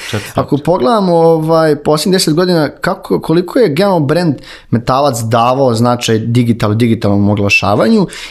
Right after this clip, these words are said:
Speaker 2: i koji vid oglašavanja negdje dominirao u pretho-, u prethodnom periodu?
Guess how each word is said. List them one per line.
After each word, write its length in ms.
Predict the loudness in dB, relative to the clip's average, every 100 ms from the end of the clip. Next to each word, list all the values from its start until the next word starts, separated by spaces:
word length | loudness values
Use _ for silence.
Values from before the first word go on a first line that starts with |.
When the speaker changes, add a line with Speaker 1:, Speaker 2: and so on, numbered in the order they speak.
| 0
Speaker 2:
i 420 | 2 2 0 -4
koji 300 | -8 -2 0 2
vid 240 | 2 2
oglašavanja 600 | 2 2 0 0 0 2
negdje 140 | 2 2
dominirao 480 | 2 4 4 4
u 40 | 2
pretho-, 440 | 2 0 0 -4
u 100 | -4
prethodnom 420 | -2 -2 0 0
periodu? 420 | 0 0 -2 -4